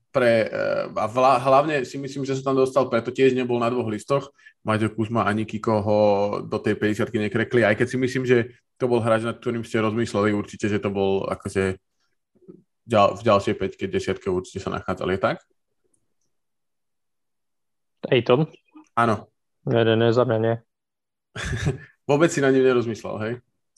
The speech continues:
Speaker 2: Rozmýšľal, ale akože myslel som, mám tam, myslím si, že hráčov, ktorí sú lepší ako on.
Speaker 1: OK,
Speaker 2: Ja,
Speaker 1: OK.
Speaker 2: ja ho ne-, ja ho nevnímam stále nejakú, akože,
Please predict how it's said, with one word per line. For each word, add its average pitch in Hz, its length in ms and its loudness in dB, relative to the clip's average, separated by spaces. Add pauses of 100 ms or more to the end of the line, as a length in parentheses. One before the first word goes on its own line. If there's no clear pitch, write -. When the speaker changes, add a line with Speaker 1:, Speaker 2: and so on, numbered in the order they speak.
Speaker 2:
Rozmýšľal, 147 600 6
ale 123 180 6 (140)
akože 120 240 -6
myslel 120 240 -6
som, 123 160 -6 (320)
mám 135 240 0
tam, 127 160 -2
myslím 127 200 -4
si, 120 120 -8
že 117 80 -4
hráčov, 120 400 0
ktorí 123 180 0
sú 117 180 -6
lepší 113 280 -4
ako 110 220 -8
on. 135 100 -12 (1500)
Speaker 1:
OK, 123 400 0
Speaker 2:
Ja, 127 240 6
Speaker 1:
OK. 123 60 6
Speaker 2:
ja 127 100 6 (100)
ho 123 100 2
ne-, 127 200 0
ja 135 100 2
ho 123 80 0
nevnímam 120 380 -2
stále 113 320 -4
nejakú, 110 400 -8
akože, 117 480 -6